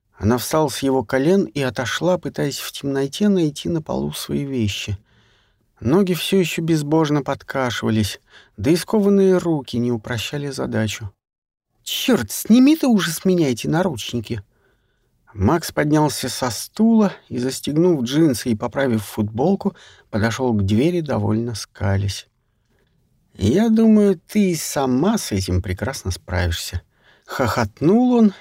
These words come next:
и быстро выскользнул в освещённый коридор. Ведь ей не нужен был напарник, готовый прийти на помощь даже в такой ситуации. Так пусть довольствуется своей самодостаточностью. "Дьявол!"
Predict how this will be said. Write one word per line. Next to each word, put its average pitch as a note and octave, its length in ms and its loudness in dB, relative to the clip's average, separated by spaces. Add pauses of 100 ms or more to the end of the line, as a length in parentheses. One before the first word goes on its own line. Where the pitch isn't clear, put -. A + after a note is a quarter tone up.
и A#2+ 160 -2
быстро D#3+ 520 2
выскользнул C3+ 800 -2 (120)
в G#2+ 120 -4
освещённый G#2 560 0
коридор. G2 600 0 (800)
Ведь G#2 240 -2
ей F3+ 180 2
не G3 160 4
нужен F#3 420 4
был B2+ 140 0
напарник, G#2+ 560 0
готовый G#2 420 0
прийти G#2+ 440 -2
на G#2 140 2
помощь D3+ 540 -2
даже A#2 280 0
в - 100 -8
такой G#2 320 -4
ситуации. F#2+ 800 -4 (880)
Так F#3+ 200 -2
пусть C#4+ 220 2
довольствуется B2+ 760 0
своей A2 360 0
самодостаточностью. G2+ 1300 -4 (1040)
"Дьявол!" D3 580 0